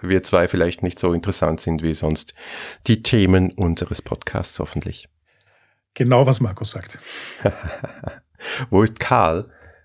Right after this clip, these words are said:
Speaker 1: Karl ist nicht mit mir im Raum, damit er nicht, ähm, auf die Aufnahme kommt, aber Karl geht es hervorragend.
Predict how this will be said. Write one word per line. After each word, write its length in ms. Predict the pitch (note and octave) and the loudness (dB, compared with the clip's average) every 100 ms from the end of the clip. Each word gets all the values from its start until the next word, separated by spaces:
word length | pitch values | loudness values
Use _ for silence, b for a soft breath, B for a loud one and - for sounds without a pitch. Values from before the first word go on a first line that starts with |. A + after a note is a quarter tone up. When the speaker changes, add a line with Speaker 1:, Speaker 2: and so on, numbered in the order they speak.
| b - | b -2
Speaker 1:
Karl 300 | G2+ A#2 C#3 | 2 2 2
ist 160 | - | 0
nicht 200 | C3 B2+ | 0 2
mit 100 | B2 | 0
mir 140 | A2+ G#2 | 4 4
im 80 | |
Raum, 260 | F#2 F2+ A2 | 6 4 4
damit 260 | G#2 G2+ G#2 | 2 2 2
er 60 | |
nicht, 300 | F#2+ G2 - | 2 0 0
ähm, 400 | F2+ F2+ F2 F2 | 2 4 2 0
auf 320 | F#2 F2+ - | 2 2 2
die 100 | - | 2
Aufnahme 460 | D#2 F#2+ - E2+ E2+ | 2 2 2 2 2
kommt, 400 | - E2+ A#2 - | 0 -2 0 0
aber 240 | E2+ F2+ | 2 2
Karl 340 | E2+ F2 E2+ G2 | 0 0 0 0
geht 180 | F2+ F#2+ | -2 -2
es 140 | - | -2
hervorragend. 800 | G2+ G#2 A2+ F2 E2 G2 A#2 | 0 2 2 4 2 -2 -6